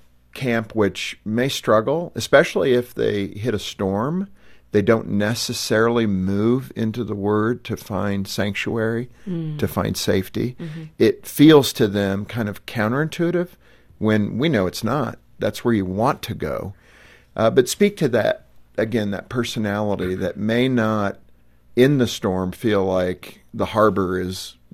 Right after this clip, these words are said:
Speaker 1: doubling down with the Word and
Speaker 2: Yes.
Speaker 1: doing more in the Word so that you feel, uh, you're in a safe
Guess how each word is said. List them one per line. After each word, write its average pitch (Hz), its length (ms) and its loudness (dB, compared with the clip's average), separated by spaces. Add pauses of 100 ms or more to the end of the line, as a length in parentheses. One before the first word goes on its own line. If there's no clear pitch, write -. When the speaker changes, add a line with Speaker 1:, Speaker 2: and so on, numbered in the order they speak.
(160)
Speaker 1:
doubling 107 480 4
down 101 320 2
with 98 180 -4
the 104 80 -4
Word 104 400 0
and 95 280 -8 (180)
Speaker 2:
Yes. 156 160 -8
Speaker 1:
doing 113 280 8
more 113 420 6
in 98 100 4
the 87 80 -2
Word 90 420 -2
so - 160 -2
that 104 160 -4
you 92 140 -4
feel, 95 520 -2 (560)
uh, - 160 -2 (400)
you're 110 280 0
in 98 80 0
a 95 60 -2
safe - 440 -2